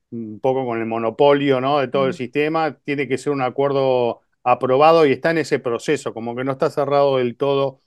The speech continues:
Speaker 1: hoy, más allá de que sí estén de acuerdo las dos partes para hacer la operación, ¿no?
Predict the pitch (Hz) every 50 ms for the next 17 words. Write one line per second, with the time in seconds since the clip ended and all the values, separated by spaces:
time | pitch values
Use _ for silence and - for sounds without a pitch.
0 | _ _ _ _ - 156 156 139 120 110 113 123 135 135 123 - 147 143 139 135
1 | 120 120 107 - - 139 135 131 135 - 135 135 135 131 123 113 131 135 135 131
2 | 120 120 117 117 113 - - 143 139 135 - 135 127 127 - _ _ _ _ _
3 | _ _ - 113 110 110 - 143 131 127 123 - 123 113 107 - - 135 113 95
4 | 95 110 131 135 -